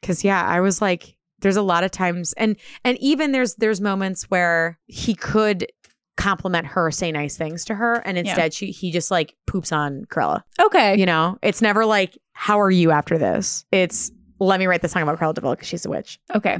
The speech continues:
Speaker 2: I can see that.
Speaker 1: Which
Speaker 2: I can see
Speaker 1: also
Speaker 2: that.
Speaker 1: was like, "I don't think you're going above or beyond. I think you're pretty average." I thought he was under average, but after
Speaker 2: Yeah.
Speaker 1: your thoughts, yes.
Speaker 2: Yeah.
Speaker 1: I don't think he deserves less than average of caring for his wife.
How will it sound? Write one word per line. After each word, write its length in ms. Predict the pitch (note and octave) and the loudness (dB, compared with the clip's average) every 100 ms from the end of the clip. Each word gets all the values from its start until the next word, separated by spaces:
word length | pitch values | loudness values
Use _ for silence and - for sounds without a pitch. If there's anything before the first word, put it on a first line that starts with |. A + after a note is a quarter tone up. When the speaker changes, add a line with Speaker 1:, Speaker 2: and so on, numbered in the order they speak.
| G#3 | -2
Speaker 2:
I 120 | B3+ | 0
can 160 | C#4 D#4 | 4 2
see 200 | - F3 | 2 -2
that. 140 | - | 0
Speaker 1:
Which 160 | F#3+ - | 0 0
Speaker 2:
I 100 | E3+ | 0
can 80 | F3 | 0
see 140 | G3 | 2
Speaker 1:
also 200 | F#3 F3 | 4 4
Speaker 2:
that. 80 | E3+ | 2
Speaker 1:
was 180 | F3+ F3+ | 2 2
like, 280 | F3 D#3+ - _ | 0 0 -6 _
"I 100 | F3+ | 0
don't 160 | G3 F#3 | 0 -2
think 180 | F#3+ | -2
you're 100 | G3 | 0
going 180 | F3+ E3+ | 0 0
above 240 | E3 D#3+ D3+ | 0 0 -2
or 80 | |
beyond. 340 | D#3 D3+ C3 - | -2 -2 -2 -6
I 60 | |
think 200 | D#3+ D#3+ | -8 -6
you're 80 | D#3 | -8
pretty 200 | - - | -6 -4
average." 240 | E2 - - - - | -4 -6 -8 -10 -4
I 200 | - G#3+ | 0 2
thought 160 | A3 A#3 | 2 4
he 40 | |
was 80 | G#3+ | 4
under 220 | F3 E3 | 4 2
average, 340 | D#3 D#3 D3+ - | 2 0 -2 -2
but 160 | F3 - - | -4 -4 -8
after 480 | D#3 F3+ E3 D#3+ - | -4 0 2 0 0
Speaker 2:
Yeah. 200 | F#3+ D#3 - - _ _ | 0 0 -4 -20 _ _
Speaker 1:
your 220 | F#3+ F3+ | 2 2
thoughts, 460 | E3+ D#3+ D3+ - - _ | 2 0 0 -6 -16 _
yes. 500 | F3 D#3+ D#3+ - - | -2 0 0 -4 -6
Speaker 2:
Yeah. 220 | - D3+ F#3 _ | -6 -8 -8 _
Speaker 1:
I 380 | F3+ F3 E3+ E3+ | 0 2 2 2
don't 200 | E3+ F3 | 2 2
think 120 | D#3 E3 | 2 -2
he 80 | |
deserves 340 | E3 E3 D#3 D3+ | 0 -2 -4 -4
less 180 | - - | -4 -2
than 120 | - | -2
average 360 | G2+ - E2 - | 0 0 -2 -6
of 140 | - | -8
caring 240 | - - | -4 -4
for 100 | - | -4
his 120 | - - | -6 -4
wife. 380 | - - - | -8 -8 -10